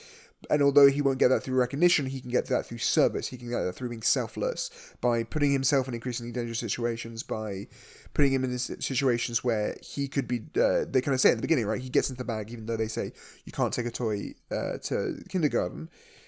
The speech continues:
And he, the, when he comes back, everyone's like, "Well, you could have been confiscated, you could have been X, Y, Z." He throws himself out the window to go get her. He literally gives up his voice box to help Forky, a toy that does not want to exist. So it, it,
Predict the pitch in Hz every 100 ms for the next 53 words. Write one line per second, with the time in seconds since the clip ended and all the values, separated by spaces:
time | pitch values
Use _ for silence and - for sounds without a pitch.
0 | _ _ - 123 120 113 110 107 - -
1 | _ - - - 123 127 139 - 135 117
2 | 113 180 156 135 123 120 113 127 147 139
3 | 127 113 135 123 - 123 123 120 113 127
4 | 110 110 98 - 117 147 160 117 - -
5 | 127 127 131 127 127 131 120 101 101 127
6 | 120 117 120 107 127 135 127 - - 147
7 | 175 185 190 143 156 151 - 139 120 127
8 | 135 - 113 - - - - 143 127 123
9 | 113 92 - - 147 147 - - 147 -
10 | 117 - - - - - 156 143 131 143
11 | 147 143 135 135 120 117 139 131 - -
12 | 127 117 -